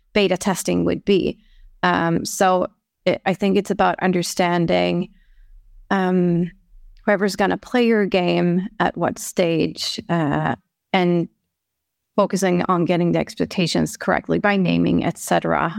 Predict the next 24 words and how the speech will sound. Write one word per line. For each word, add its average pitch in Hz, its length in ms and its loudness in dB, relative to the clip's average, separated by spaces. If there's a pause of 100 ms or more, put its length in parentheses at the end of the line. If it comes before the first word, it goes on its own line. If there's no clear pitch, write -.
Uh, 180 560 -2
and 170 320 0 (180)
marketing 180 480 0
can 180 140 -2
be 190 80 0
good 196 180 0
at - 80 0
helping 180 480 0
if 175 220 -2
you're 170 320 2
a 175 120 2
studio 170 540 0
and 165 140 0
have 160 240 0 (360)
a 190 40 2
marketing 175 480 0
team, 165 500 0 (440)
and 180 120 4
maybe 165 400 2
in 165 140 0
just, - 460 -4 (260)
okay, 202 240 0
what 185 160 0
do 180 100 -2